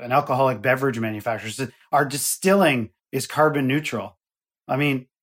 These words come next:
well, what about everything else? What about the scope one, scope two emissions? What are you doing about even, s-, r-, you know, helping to support reduction in scope three emissions? And not to geek out on the audience, but the truth is, is that, you know, one part of the, of the item isn't, isn't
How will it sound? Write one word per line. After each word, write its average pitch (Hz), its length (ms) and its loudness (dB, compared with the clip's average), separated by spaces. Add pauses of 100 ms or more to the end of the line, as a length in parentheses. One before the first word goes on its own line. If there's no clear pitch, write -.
(100)
well, 156 160 4
what 214 200 4
about 208 220 0
everything 147 340 2
else? 131 400 -2
What 147 160 0
about 190 180 0
the 170 60 -4
scope 160 340 0
one, 143 300 4
scope 135 320 -4
two 139 180 -2
emissions? 131 600 -4 (220)
What 156 120 2
are 185 40 2
you 180 60 0
doing 165 140 2
about 147 180 2
even, 135 200 -2
s-, - 180 -10 (100)
r-, 131 280 -10
you 147 100 -4
know, 131 80 -2
helping 135 300 -2
to - 60 -8
support 131 300 -6
reduction 123 400 -2
in 110 80 -8
scope 120 300 -8
three 131 160 -6
emissions? 110 420 -8
And 123 220 -8 (240)
not 185 160 2
to 160 80 -4
geek 156 260 -6
out 156 160 4
on 127 100 0
the 120 120 -2
audience, 131 420 -2
but - 240 -10 (280)
the 147 60 -10
truth 214 300 2
is, 139 220 2
is 120 160 -6
that, 123 300 2 (260)
you 147 120 0
know, 131 80 0
one 160 340 0
part 151 460 0
of 120 180 -10
the, 120 180 -6 (160)
of 117 180 -8
the 117 360 -6
item 127 300 -2
isn't, 117 340 -6
isn't 120 340 -6